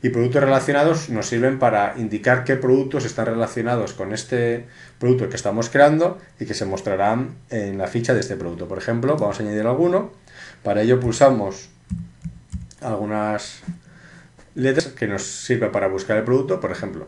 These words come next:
añadimos este producto. Para añadir otro, borramos y empezamos a escribir el título del producto que queremos buscar.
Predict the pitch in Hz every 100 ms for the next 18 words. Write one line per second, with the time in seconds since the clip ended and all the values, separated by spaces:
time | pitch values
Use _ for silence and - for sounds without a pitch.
0 | - 92 85 87 85 101 120 127 151 160
1 | 180 190 190 - _ _ _ _ _ _
2 | _ - - 175 - - - - 92 90
3 | 98 113 139 165 107 101 139 180 196 -
4 | - 101 98 98 110 113 117 123 104 107
5 | 110 110 104 123 113 92 90 98 107 113
6 | 170 147 165 180